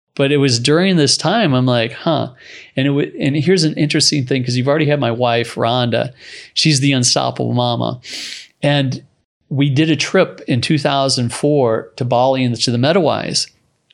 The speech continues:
And we're sitting in Kuta, and I, I'm like, "I'm ready to go hang out, go party." And she, she looks at me and she goes, "Isn't there something more to life?" And I'm like, I, "What are you talking about?" I go, "We both got six-figure corporate jobs.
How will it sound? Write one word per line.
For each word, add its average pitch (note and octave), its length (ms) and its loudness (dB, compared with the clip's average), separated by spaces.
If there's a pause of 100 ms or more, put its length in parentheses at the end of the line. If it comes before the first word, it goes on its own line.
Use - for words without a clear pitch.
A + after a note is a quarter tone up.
(180)
And B2+ 160 0
we're A2+ 80 0
sitting F3 340 2
in C#3+ 60 2
Kuta, C3 500 0 (380)
and B2 440 0 (640)
I, C#3+ 220 0
I'm C3+ 200 -2
like, B2 160 -2
"I'm D3+ 120 2
ready B2+ 220 2
to A#2 100 0
go G2+ 320 -2 (140)
hang D#3+ 280 0
out, C#3 520 0
go A2 160 -2
party." D#3+ 600 2
And A#2 240 -2
she, D3 380 0
she - 240 2
looks B3 220 2
at C3 80 -2
me B2+ 100 0
and A#2+ 80 -2
she - 120 -6
goes, C#3 240 -4 (920)
"Isn't F#3+ 260 0
there G3+ 100 0
something D#3+ 340 0
more A#2+ 260 0
to A2+ 80 -2
life?" G#2+ 460 -4
And E3 80 -8
I'm C#3 100 -4
like, C3 320 -8 (480)
I, D3 100 -8
"What D3+ 140 -2
are F3 40 2
you F3 40 0
talking D#3+ 420 -2
about?" A#2 320 -2
I - 80 -8
go, B2+ 120 -2
"We B2+ 200 0
both D#3+ 260 0
got C#3+ 160 -2
six-figure C#3+ 720 0
corporate C3+ 440 -4
jobs. A#2 440 -2